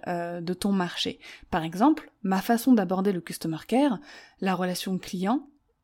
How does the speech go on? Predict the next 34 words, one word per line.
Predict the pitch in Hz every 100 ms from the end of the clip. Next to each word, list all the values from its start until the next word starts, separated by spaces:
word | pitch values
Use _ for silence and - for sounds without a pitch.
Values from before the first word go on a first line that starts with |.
| _
euh, | 196 180
c'est | -
déjà | 175 196 269
une | 226
différenciation | 175 185 165 165 220 226 226
par | - 175
rapport | 170 226 190
à |
tous | 175 - 285
les | 254
sites | 226 240 208
et |
blogs | 170 190 220 202 _
qui | -
parlent | - 202 208
de | 175
relations | 165 165 - 165
clients, | - 208 247 262 - - -
qui | -
sont | 220 220
souvent | 233 214 214
très | - 208 208
corporate, | - 180 - 185 190 226 233 - _ _
costume, | - 180 208 208
cravate, | - 175 202
et | 180
cetera. | - 185 175 131 - - -
Et | -
moi | 220 240
qui | 247 226
débarque | 208 214 226 220
avec | 196 190
mes | 190 180
anglicismes, | 208 214 220 - 220 185